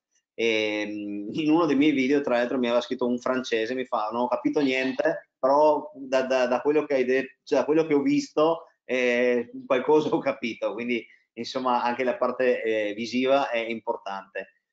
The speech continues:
Poi, allora, a parte che Luca, eh, Ricciuti ti fa i complimenti per la, per la newsletter, perché dice che soprattutto questo servizio dei top cinque video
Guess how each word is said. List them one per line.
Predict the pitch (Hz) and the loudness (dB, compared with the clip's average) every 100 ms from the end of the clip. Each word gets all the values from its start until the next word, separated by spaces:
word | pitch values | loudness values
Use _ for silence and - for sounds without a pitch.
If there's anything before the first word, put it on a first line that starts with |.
| _ _ | _ _
Poi, | 175 165 131 | 4 4 4
allora, | 147 135 | 2 2
a | |
parte | - 156 180 | 0 -2 -2
che | 160 | 0
Luca, | 147 156 151 170 170 170 | 2 2 4 4 4 4
eh, | 131 123 123 120 | 0 0 0 0
Ricciuti | 123 135 151 151 156 | -2 -6 -8 -4 -6
ti | 143 | -6
fa | - 135 135 123 | 0 4 4 2
i | 120 | -2
complimenti | 123 123 123 131 131 | -6 -6 -6 -6 -6
per | 123 123 | -4 -2
la, | 113 110 107 104 107 101 | -2 -2 -4 -6 -8 -8
per | 113 | -8
la | 117 | -4
newsletter, | 135 127 135 135 - | -4 -2 -2 -2 -4
perché | 127 123 117 117 | -4 -2 -2 -4
dice | 123 - 131 - | -8 -4 -4 -2
che | 120 113 | -2 -2
soprattutto | 104 117 120 | -4 -8 -6
questo | 131 131 | -4 -6
servizio | 123 120 123 143 | -6 -6 -4 -4
dei | 113 | -4
top | - 131 | -2 -2
cinque | - 139 135 | -4 -6 -4
video | 123 127 139 139 | -2 0 0 -2